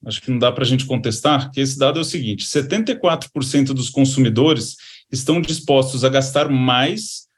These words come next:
com empresas que oferecem um atendimento excelente. Veja, atendimento. É o que eu sempre falo, o restaurante, muitas vezes você vai e a comida é ok, mas o atendimento, a experiência, o som ambiente, o ar-condicionado, as pessoas, tudo,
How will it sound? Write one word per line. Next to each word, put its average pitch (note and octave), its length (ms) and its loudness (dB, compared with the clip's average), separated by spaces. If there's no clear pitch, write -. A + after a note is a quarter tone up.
com D#3 160 0
empresas D#3 560 0
que - 80 -4
oferecem C#3 560 2
um C#3 100 2
atendimento D#3+ 1000 0
excelente. A#2 680 -2
Veja, A2 320 -2
atendimento. D#3+ 840 0
É C3 60 0
o C3 60 4
que C3+ 80 0
eu D#3 40 2
sempre F#3 160 -4
falo, D3 160 4
o C3+ 40 6
restaurante, C3 760 2
muitas D3 300 -4
vezes D3 180 -2
você D3+ 100 -2
vai D3+ 260 2
e - 20 2
a D#3 80 -2
comida D#3+ 280 0
é D#3+ 40 6
ok, B2+ 400 0
mas A#2 240 -2
o C#3+ 60 2
atendimento, C3 720 0
a - 20 4
experiência, A#2+ 840 0
o - 40 -6
som C#3 200 4
ambiente, A#2 600 0
o C3 40 4
ar-condicionado, A#2+ 760 0
as A#2 120 -2
pessoas, B2+ 840 0
tudo, A3 340 0